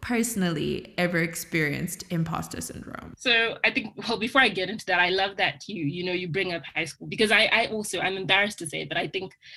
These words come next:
Speaker 2: a lot of the unlearning I've had to do as an adult came from things I learned in, in high school, and particularly towards your value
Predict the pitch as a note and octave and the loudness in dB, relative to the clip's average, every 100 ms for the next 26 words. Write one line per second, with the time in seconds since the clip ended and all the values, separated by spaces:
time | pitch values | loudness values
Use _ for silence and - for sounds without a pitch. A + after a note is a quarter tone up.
0 | - - - A3+ A#3 A#3+ A#3 F#3+ F#3 G3+ | -20 -20 -2 0 4 2 2 -2 -2 0
1 | F#3+ G3 A3+ A3 E3+ - E3 - F3+ D#3+ | 2 2 2 0 0 -2 -8 -6 -8 -2
2 | E3+ F#3+ F#3+ _ _ F3+ E3+ E3+ D3 E3 | -2 -2 -6 _ _ -6 -6 -4 -2 0
3 | E3+ A#3 A#3+ - G3+ F#3+ F#3+ D#3+ - F3+ | 0 -2 -4 -4 -2 -2 -4 -6 -4 -4
4 | F#3 F3+ F3 E3+ E3+ E3+ A#3+ D4+ - - | -4 -6 -4 -4 -4 0 2 2 -2 -6
5 | F#3 F3+ F3 F3 F3+ F3 F3+ F#3 - C#4+ | -4 -2 -4 -6 -8 -4 -4 -4 -2 0
6 | B3+ F3+ F#3 - - A3 G#3 G3+ F3+ F3 | 0 0 -4 -4 -8 -6 -6 -6 -4 -4
7 | E3 E3 D#3 F#3+ G#3 G3+ G3+ | -2 -4 0 2 2 0 -4